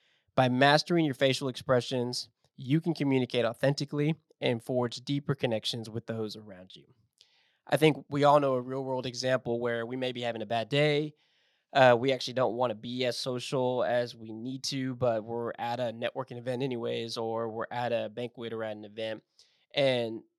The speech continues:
the emotions that we're feeling on the inside inevitably make their way to our face, right?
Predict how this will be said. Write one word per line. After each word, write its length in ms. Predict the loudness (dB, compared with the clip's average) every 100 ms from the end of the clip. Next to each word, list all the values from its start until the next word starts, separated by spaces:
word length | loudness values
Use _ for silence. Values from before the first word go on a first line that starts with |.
| _ -14
the 180 | -4 -2
emotions 580 | 0 4 6 4 0 2
that 140 | 0
we're 140 | 0 -6
feeling 300 | -4 -2 -2
on 100 | -4
the 160 | -2
inside 640 | -2 -2 -2 -2 -4 -6 -8
inevitably 600 | -6 -2 0 0 -4 -8
make 400 | -8 -6 -8 -8
their 180 | -6 -6
way 300 | -6 -10 -12
to 180 | -12 -12
our 100 | -12
face, 480 | -14 -20 -14 -14 -14 -20 -20 _
right? 260 | 0 0